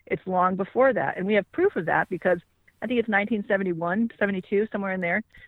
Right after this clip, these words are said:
where he writes the T C B Oath, right? Which most peop-, most fans have read. And it's mostly karate driven and, you know, goals and things like that. But at the end, he says,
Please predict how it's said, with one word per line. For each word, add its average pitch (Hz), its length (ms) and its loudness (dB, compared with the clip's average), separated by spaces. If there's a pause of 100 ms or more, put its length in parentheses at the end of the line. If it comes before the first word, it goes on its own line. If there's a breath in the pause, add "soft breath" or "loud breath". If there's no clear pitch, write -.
where 202 140 4
he 208 200 2
writes 190 360 4 (180)
the 185 120 2
T 190 260 -4
C 196 100 -4
B 190 180 0
Oath, - 240 2 (140)
right? 180 400 2
Which 190 180 -2 (140)
most 170 220 -2
peop-, 175 160 -4
most 180 260 -2
fans 175 240 0
have 165 100 -4
read. 160 300 2 (280 loud breath)
And 196 140 4
it's 202 100 0
mostly 233 340 0
karate 180 480 2
driven 175 320 0
and, 170 320 -6
you 185 120 -6
know, 160 260 -6 (160)
goals 180 380 4
and 170 120 -4
things 170 220 -4
like 160 180 0
that. 220 220 2
But 202 80 -2
at - 140 2
the 190 140 -4
end, 226 300 0
he 180 240 -4
says, 185 200 2